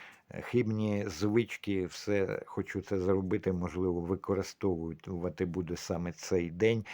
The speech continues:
Сьогодні день, коли очікувати чогось великого не слід. Це велике може бути лише поганим, тому намагайтеся сьогодні не впадати в відчай і не включатися ні в які авантюри. Все одно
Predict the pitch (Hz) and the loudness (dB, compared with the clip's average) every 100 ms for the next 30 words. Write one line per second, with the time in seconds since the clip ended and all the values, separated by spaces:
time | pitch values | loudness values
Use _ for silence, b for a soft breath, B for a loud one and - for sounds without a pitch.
0 | B B - 131 147 147 143 117 147 156 | B B 6 8 10 8 4 6 8 8
1 | 151 135 127 120 - 156 143 139 135 123 | 8 10 10 8 2 0 2 2 2 0
2 | - 120 131 - 120 131 135 131 117 120 | 6 6 6 2 2 2 2 4 4 4
3 | 123 117 - 123 98 - 113 110 113 127 | 2 -2 -2 0 0 0 0 2 2 2
4 | 131 123 113 117 113 98 117 - 101 104 | 2 2 2 2 2 0 0 0 0 0
5 | - 110 - 101 117 151 143 117 104 95 | 0 0 4 4 4 2 0 0 0 2
6 | 110 - B B 117 120 120 147 147 120 | 0 0 B B 2 4 4 2 0 -4
7 | 110 - 104 107 104 104 101 110 117 - | -4 0 2 2 2 0 0 0 0 0
8 | - 110 104 101 - 95 82 87 127 - | 0 2 4 4 4 0 0 -2 -2 0
9 | - 151 - B - 143 151 - 120 120 | 4 4 2 B 0 2 4 2 2 4
10 | 120 - 107 104 135 127 135 - 139 117 | 2 2 -2 2 2 2 -2 0 0 2
11 | 98 92 101 104 117 - 107 101 98 95 | 2 4 2 2 2 2 4 4 2 2
12 | 92 92 92 - 107 98 95 104 139 | 2 4 2 2 4 4 4 2 2